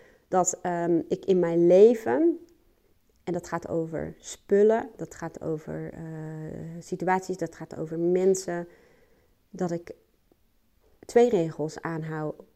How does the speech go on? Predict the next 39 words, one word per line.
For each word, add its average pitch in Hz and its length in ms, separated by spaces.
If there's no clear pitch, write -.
Dat 175 140
ik 170 100
hou 196 520
waar 170 200
ik 156 120
van 165 200
houd. 160 640
Dat - 160
zijn 165 160
dus 156 180
de - 80
mensen, 180 580
eh, 160 120
de 151 80
vriendschappen, 170 800
de 170 80
relaties. 165 600
Maar 175 120
dat 170 140
zijn 233 140
ook 269 100
spullen. - 640
De 175 80
dingen 196 220
waar 180 140
ik - 220
echt 226 240
van 190 200
hou. 180 360
De 175 80
dingen 185 220
waar 180 120
ik 175 80
een 180 140
heel 185 260
fijne 180 360
herinnering 208 520
aan 196 200
heb. 190 160